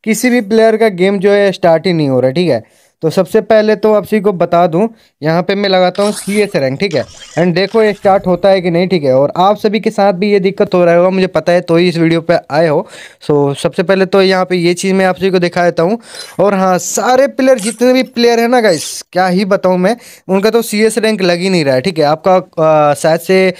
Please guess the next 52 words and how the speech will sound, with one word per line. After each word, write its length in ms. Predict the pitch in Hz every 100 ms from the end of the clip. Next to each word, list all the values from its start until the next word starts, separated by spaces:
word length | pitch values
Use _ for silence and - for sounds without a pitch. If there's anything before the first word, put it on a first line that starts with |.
| - - -
सीएस 300 | 180 190 196
रैंक 260 | 202 202
में 100 | 190
ही 60 | 202
प्रॉब्लम 360 | 196 196 196 196
हो 120 | 185
रहा 120 | 170
होगा 140 | 165 185
या 80 | 208
फिर 140 | 226
कोई 200 | 190 220
भी 120 | 220
मोड 200 | 220 220
में 100 | 220 214
प्रॉब्लम 340 | 190 190 190
हो, 200 | 170 180
हो 260 | 180 170 175
रहा 120 | 175
होगा। 260 | 143 160 240 - - -
इस 140 | 190 185
वीडियो 200 | 196 208
में 140 | 214
ऐसा 380 | - 180 185 220
एक 120 | 220
ट्रिक 160 | 226 190
बताऊँगा 360 | 196 196 196 196
जिससे 280 | 190 - 190
आपका 260 | 185 196
एकदम 280 | 190 160 185
से 120 | 190
सॉल्व 300 | 208 180 185
हो 80 | 180
जाएगा, 180 | 175 190
तुरंत 300 | 196 170 170
ही 60 | 190
आपका 200 | 180 180
गेम 220 | 151 165
स्टार्ट 280 | 156 147 131
हो 40 | 127
जाएगा, 160 | 127
ठीक 140 | 135 180
है। 100 | 131 - - -
यहाँ 200 | 165 185
पे 100 | 190
देख 200 | 190 190
पा 100 | 196
रहे 100 | 190
हो 60 | 185
मैच 180 | 185 185
मेकिंग 260 | 180 190
का 60 | 190
प्रॉब्लम। 400 | 185 - 185 220